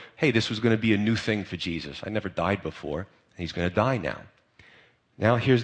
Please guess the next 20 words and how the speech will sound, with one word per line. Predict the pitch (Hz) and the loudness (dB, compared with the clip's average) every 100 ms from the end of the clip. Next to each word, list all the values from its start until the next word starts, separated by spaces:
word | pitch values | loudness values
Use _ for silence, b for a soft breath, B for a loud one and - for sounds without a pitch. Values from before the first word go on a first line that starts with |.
| - | 0
the, | 113 107 | -2 -2
the | 110 | -4
worst | 98 101 98 - | 0 0 0 -2
two. | 98 69 71 _ _ _ _ b b b b _ _ - | -4 -4 -6 _ _ _ _ b b b b _ _ -16
Separation | - 120 - 135 127 - 123 | 0 0 2 4 4 2 -2
from | - 113 | 0 0
the | 95 | 0
Father | - 110 117 120 - | -2 -2 0 -2 -4
and | 95 95 | -6 -2
bearing | 98 101 101 | 0 2 0
the | 90 | -4
sins | 98 92 | -6 -6
of | 87 | -6
the | 85 | -4
world. | 82 71 - | -4 -6 -4
And | 101 | -2
I've | 98 | -2
said | - 104 | -2 -2
this | 92 | -2
before. | 101 - 101 95 | -6 -8 -4 -2